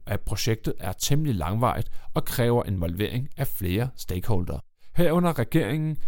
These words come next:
som kan have interesser i at forbedre fødevaresikkerhed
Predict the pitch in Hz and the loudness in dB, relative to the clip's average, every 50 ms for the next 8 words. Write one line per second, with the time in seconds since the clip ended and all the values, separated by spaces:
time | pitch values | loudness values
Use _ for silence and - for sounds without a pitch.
0 | - - - 98 90 98 - - - - - 127 135 - - - - 147 156 - | 2 2 0 0 -2 -2 -2 -2 -2 0 2 2 0 0 -2 -4 -4 -4 -2 -2
1 | 165 - - - 92 101 - 120 120 - - - - 196 - - - - - - | -2 -2 -2 -2 -2 -2 -2 -2 -4 -6 -8 -6 -4 -4 -4 -6 -10 -10 -4 -4
2 | 107 - - - - - - - - 135 - - - 160 156 - - 107 92 98 | -4 -4 -4 -4 -4 -6 -2 0 0 0 0 -2 -4 -2 2 2 4 4 4 4
3 | 110 104 98 98 98 98 - 107 104 113 107 107 113 - | 4 6 4 4 4 2 0 0 0 2 2 2 0 0